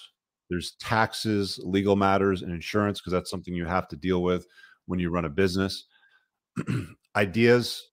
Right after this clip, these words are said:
sorry, ideal businesses to run is a really important one, because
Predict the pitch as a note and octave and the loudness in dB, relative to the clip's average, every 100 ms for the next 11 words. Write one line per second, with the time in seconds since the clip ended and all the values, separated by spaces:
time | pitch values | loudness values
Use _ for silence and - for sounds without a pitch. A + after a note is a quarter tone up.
0 | _ - G#2+ F#2+ F#2+ E2+ A2 A2+ G#2 G#2+ | _ -4 0 2 2 0 4 6 6 2
1 | G2 G2+ - F#2 - F2+ F#2 F#2 G2 F#2+ | 0 -2 -6 -8 -6 0 2 2 0 -6
2 | E2+ F2 F#2+ F#2+ F#2 F2 G2 D#2+ F2+ F2 | -4 0 2 2 -2 -2 -2 -2 -4 -4
3 | E2+ - F#2+ E2+ | -6 -4 -4 -4